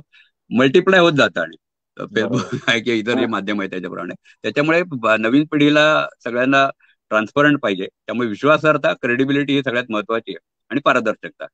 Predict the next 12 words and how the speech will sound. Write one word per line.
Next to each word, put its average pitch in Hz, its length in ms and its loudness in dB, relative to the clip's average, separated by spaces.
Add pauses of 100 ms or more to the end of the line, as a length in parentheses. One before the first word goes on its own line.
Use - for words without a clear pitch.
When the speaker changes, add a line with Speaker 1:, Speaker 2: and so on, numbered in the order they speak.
(480)
Speaker 1:
हा 131 60 0
मूल 143 180 2
मुद्दा 101 180 -2
आहे. 90 80 -10
त्यामुळे 151 260 -2
त्यांच्यातनं 175 500 0
हा 175 280 6
actually 185 300 -4
sky 185 260 0
is 165 60 -4
the 156 120 0
limit, 123 180 -6